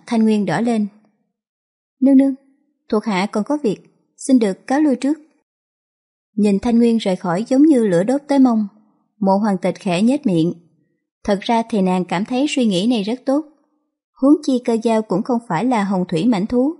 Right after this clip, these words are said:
hắn chạy cái gì? Thấy Mộ Hoàng Tịch hình như có chút thất vọng, quân mặt tốt bụng nhắc nhở: "Không phải Thanh Nguyên còn có một đệ đệ sao?"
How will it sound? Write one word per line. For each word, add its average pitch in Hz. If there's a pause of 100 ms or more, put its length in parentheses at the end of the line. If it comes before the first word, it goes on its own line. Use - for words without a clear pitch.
(320)
hắn 277
chạy 180
cái 269
gì? 190 (1120)
Thấy 269
Mộ 233
Hoàng 196
Tịch 175 (120)
hình 190
như 214
có 247
chút 294
thất 294
vọng, 165 (520)
quân 240
mặt 196 (100)
tốt 285 (100)
bụng 175
nhắc 254
nhở: 190 (1200)
"Không 240
phải 185
Thanh 247
Nguyên 226
còn 196
có 247
một 285
đệ 180
đệ 175
sao?" 220